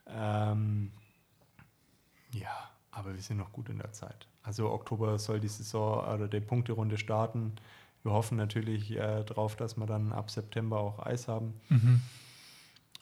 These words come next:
Speaker 1: Und ja, trainieren tun wir ja jetzt schon. Also wir sind jetzt schon fleißig,
Speaker 2: <laughs>
Speaker 1: äh,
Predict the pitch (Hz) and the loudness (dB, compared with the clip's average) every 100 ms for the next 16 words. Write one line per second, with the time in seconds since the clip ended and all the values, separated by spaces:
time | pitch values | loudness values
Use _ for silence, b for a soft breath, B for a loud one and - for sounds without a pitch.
0 | - - 110 107 104 107 - - - - | -12 -4 0 2 0 -2 -6 -10 -14 -20
1 | _ - _ _ - _ _ _ - 104 | _ -20 _ _ -20 _ _ _ -10 -6
2 | 101 107 - - - 143 131 - 110 104 | -6 -8 -12 -20 -20 -14 -12 -8 -2 0
3 | 104 107 110 104 101 104 - 98 98 - | 0 0 0 0 0 -4 -4 -6 -8 -14
4 | - _ - 107 101 98 104 113 107 113 | -20 _ -8 -6 -6 -8 -4 -2 0 0
5 | - 110 107 117 110 123 117 113 110 - | 0 -2 0 -2 4 4 4 0 -2 -4
6 | 104 104 104 104 | 0 0 0 -2